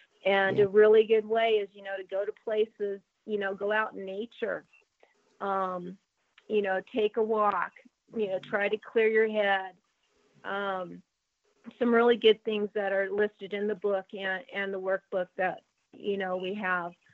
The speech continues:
Speaker 1: uh, available to be able to connect with your heavenly loved one. But yes, you have to rise up a little bit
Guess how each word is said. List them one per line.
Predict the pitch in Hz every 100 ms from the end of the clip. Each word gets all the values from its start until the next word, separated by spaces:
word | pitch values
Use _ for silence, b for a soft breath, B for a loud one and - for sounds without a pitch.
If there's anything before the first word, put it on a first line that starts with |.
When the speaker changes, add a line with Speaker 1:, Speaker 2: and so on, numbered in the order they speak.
| b b _ 104 196
Speaker 1:
uh, | 196 190 -
available | 185 208 180 202 202 202 180 190 180 180 _ - -
to | 208 190 185 180
be | 202
able | 190 190 196
to | - -
connect | 196 190 185 -
with | 185 190
your | 190
heavenly | 185 185 175 185 180
loved | 175 180 175 -
one. | 175 170 180 -
But | 165 - _
yes, | 202 202 185 -
you | 214
have | 214 208 -
to | 196
rise | 185 190 196 185 -
up | 202 196 - -
a | 202
little | 185 190 190
bit | 185 180